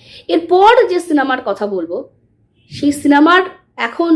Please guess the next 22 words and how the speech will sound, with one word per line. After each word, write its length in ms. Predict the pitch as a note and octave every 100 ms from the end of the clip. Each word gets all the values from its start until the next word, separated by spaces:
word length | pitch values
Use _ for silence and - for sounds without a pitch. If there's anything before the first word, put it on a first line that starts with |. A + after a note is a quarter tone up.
| C#4
মানে, 180 | B3 A#3+ - -
যেটা 160 | B3 C#4
নিয়ে 160 | D#4+ D#4
খুব 100 | G4+ G4+
প্রশংসা 360 | C4+ B3 A#3 G#3+
হচ্ছে 240 | G#3 A#3 B3+ - - _ _
সেটা 160 | D#4 F4+
হচ্ছে 220 | F#4 G#4+ G#4+ _ _ _ _ _ -
হনুমান, 380 | C#4 C4+ G#3 D3+ - _ _ _ _ _ _
হনুম্যান 640 | - D4 F4 C#4+ A3+ E3+ C#3+ A2+ _ _
রাদার। 340 | F3+ D#3+ D#3+ D#3 _ _ _ _ _ -
তার 240 | C#4+ F4 F4+
বাজেটও 340 | D4 D4 E4 F4
কিন্তু 300 | F#4 F4+ G#4 C5+ - - _ _ _ _ _
কুড়ি 200 | F#4+ F3+
কোটি, 280 | - E3 C#3 - _ _ _ _ _ _ _ _ -
কিন্তু 140 | F#4 G#4 D#4+
কুড়ি 200 | D#4+ G4+
কোটির 260 | G4+ G#4+
বাজেটে 320 | E4+ D4+ E4+ F4+
এই 60 | D#4+
ধরনের 340 | D4+ E4+ F#4